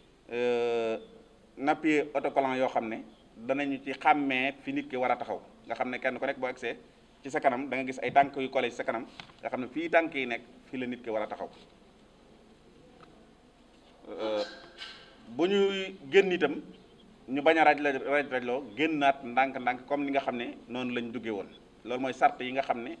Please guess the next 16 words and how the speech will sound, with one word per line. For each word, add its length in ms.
moom 200
la 80
ñuy 180
sa, 320
sant 240
ci 80
képp 240
koo 120
xam 160
ne 60
day 160
ñëw. 160
Bu 100
dee 140
barabu 260
siyaara, 380